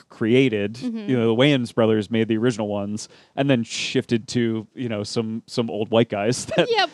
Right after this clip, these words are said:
Speaker 1: that had made the old spoof movies, you know, which I think there's maybe some, there's probably some critique there that we could do <laughs> if we wanted to.
Speaker 2: I know.
Speaker 1: Um, but I did, I, I liked this movie when I saw it when I was,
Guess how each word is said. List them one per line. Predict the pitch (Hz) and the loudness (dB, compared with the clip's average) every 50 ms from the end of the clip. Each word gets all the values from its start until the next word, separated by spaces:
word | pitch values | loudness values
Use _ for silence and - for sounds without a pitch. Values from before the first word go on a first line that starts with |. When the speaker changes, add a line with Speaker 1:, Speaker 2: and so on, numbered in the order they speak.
| - - | 0 4
Speaker 1:
that | 165 143 | 4 6
had | 135 139 123 | 6 6 4
made | 123 123 123 117 113 | 4 4 4 4 2
the | 127 120 | 0 2
old | 95 131 143 147 127 - | 4 4 4 4 4 0
spoof | - - - 113 104 - - | -6 -10 -8 -8 -8 -8 -8
movies, | 113 104 101 107 110 113 123 120 - - | -8 -6 -4 -2 0 0 0 -2 -4 -8
you | 127 123 | -6 -2
know, | 117 117 123 | 0 0 2
which | 117 123 120 - - - - - - _ - | 2 0 -2 -4 -8 -16 -18 -20 -14 _ -4
I | 151 | 0
think | 135 - 180 131 | 2 2 4 4
there's | 160 147 120 | 4 2 4
maybe | 127 139 135 139 131 127 123 113 | 4 4 6 6 6 4 2 2
some, | - - 123 120 117 117 120 - - | 2 2 2 2 2 -2 -4 -4 -2
there's | - 127 120 - | -2 -2 0 2
probably | - 160 165 147 | 4 4 4 4
some | - - 131 - | 4 2 0 0
critique | - 117 - 135 131 - | -2 0 0 0 0 2
there | - 120 117 | 4 4 4
that | 113 110 92 | 4 4 2
we | 110 - | 0 0
could | - 127 107 | 0 0 0
do | 107 110 110 | 2 2 0
<laughs> | |
if | 107 - | 2 4
we | - 190 | 4 4
wanted | 160 143 143 139 135 127 | 6 4 2 2 0 -2
to. | - 120 110 110 113 - | 0 2 2 2 2 2
Speaker 2:
I | 247 247 | 2 2
know. | 226 226 220 220 - 127 127 | 2 2 4 4 6 6 6
Speaker 1:
Um, | 127 123 127 - - | 4 2 -2 -4 0
but | 123 156 160 | 2 4 6
I | 165 | 6
did, | 170 151 208 220 180 - - | 4 4 2 0 -2 -2 -2
I, | - 156 175 202 185 | 2 4 4 4 4
I | - 151 160 | 4 4 4
liked | 160 143 151 147 - | 6 4 4 2 2
this | 127 113 - | 0 0 2
movie | 131 127 123 120 | 4 4 6 4
when | 117 113 107 | 4 2 2
I | |
saw | 104 - 135 123 113 113 | 2 4 4 6 6 4
it | 113 | 2
when | 120 113 | 0 -2
I | 110 | -2
was, | 110 107 - | -2 -4 -6